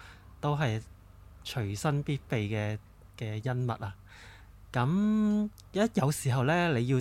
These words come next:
定位一啲，呃，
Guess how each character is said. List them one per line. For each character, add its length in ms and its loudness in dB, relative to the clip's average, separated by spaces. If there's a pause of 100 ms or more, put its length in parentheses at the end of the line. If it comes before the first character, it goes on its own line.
(140)
定 380 2
位 220 2
一 100 2
啲， 480 2 (460)
呃， 420 -4